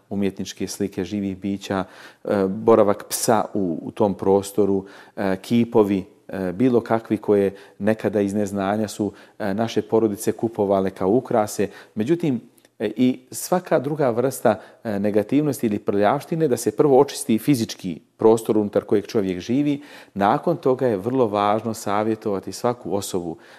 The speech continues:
da redovno vodi računa o čistoći i tijela, da redovno abdest uzima, jer je abdest zaštita, štit vjernika, da redovno se namaz obavlja, jer je namaz hrana za,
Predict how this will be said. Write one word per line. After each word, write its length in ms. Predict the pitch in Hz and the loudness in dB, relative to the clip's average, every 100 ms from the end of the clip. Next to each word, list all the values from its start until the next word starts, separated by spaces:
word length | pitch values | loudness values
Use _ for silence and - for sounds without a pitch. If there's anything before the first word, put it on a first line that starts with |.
| _ | _
da 120 | 95 | 0
redovno 540 | 104 127 123 113 110 104 | 4 4 6 4 4 0
vodi 280 | 104 107 104 | 0 0 0
računa 380 | 101 113 104 | -2 -4 -6
o 40 | 95 | -6
čistoći 460 | - - 127 - | -8 -2 -2 0
i 140 | - 98 | -6 -6
tijela, 440 | - 92 90 139 - - - _ | -2 0 0 0 -6 -16 -20 _
da 280 | 98 131 156 - | 0 2 2 2
redovno 440 | 120 117 110 101 - | 4 6 6 4 0
abdest 420 | 139 143 131 - | 0 -2 -4 -2
uzima, 380 | 117 127 123 120 | -4 -2 -2 -2
jer 120 | 101 | 0
je 80 | 95 | 0
abdest 420 | 98 101 - - 104 | 0 -4 -8 -12 -6
zaštita, 540 | 104 98 - - 95 | -2 -2 -4 -10 -10
štit 400 | - 117 92 - | -2 0 0 -2
vjernika, 580 | 92 98 110 131 - 131 - - - | 2 2 2 -2 -4 -6 -8 -20 -16
da 160 | 101 110 | 0 2
redovno 420 | 151 160 160 151 | 4 4 2 2
se 180 | - 107 | -4 -2
namaz 500 | 110 143 143 117 110 | 0 0 0 -2 0
obavlja, 400 | 120 120 123 127 | 2 2 2 2
jer 200 | 120 101 | 0 0
je 60 | 101 | -2
namaz 360 | 123 151 151 - | -2 -4 -6 -2
hrana 440 | 135 147 160 139 | 0 0 0 0
za, 240 | 113 127 | 2 0